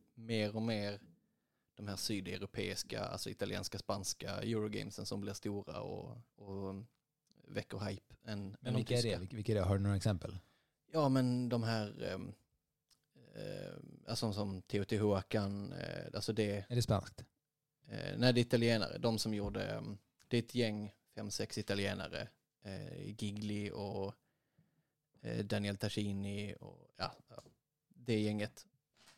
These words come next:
Speaker 1: Eh, de som gjorde Marco Polo och, eh,
Speaker 2: Ah, är,
Speaker 1: Solken.
Speaker 2: är det samma gäng?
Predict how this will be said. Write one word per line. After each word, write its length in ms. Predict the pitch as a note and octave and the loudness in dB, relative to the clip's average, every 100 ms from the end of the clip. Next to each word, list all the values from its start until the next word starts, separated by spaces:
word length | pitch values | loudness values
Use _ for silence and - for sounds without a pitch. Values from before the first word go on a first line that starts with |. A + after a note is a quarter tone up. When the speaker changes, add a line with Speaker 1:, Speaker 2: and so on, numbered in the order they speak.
| - | -10
Speaker 1:
Eh, 280 | - G2+ - | -8 -8 -4
de 160 | G#2+ | -4
som 100 | G2+ | -2
gjorde 140 | G2 G2 | -2 -2
Marco 260 | F#2+ - | -2 -4
Polo 380 | - F#2+ F#2+ F#2+ | -2 0 0 -4
och, 540 | G2+ - - A#1+ - | -4 -6 -6 -8 -10
eh, 200 | - - - _ | -10 -10 -14 _
Speaker 2:
Ah, 160 | - E3+ | 4 8
är, 80 | A2+ | 8
Speaker 1:
Solken. 320 | G2+ B2+ G#2+ | 6 4 6
Speaker 2:
är 40 | |
det 100 | B2+ | 6
samma 200 | F#3+ G3+ | 8 6
gäng? 400 | A#3 F#3+ G2 G2+ | 4 2 0 -4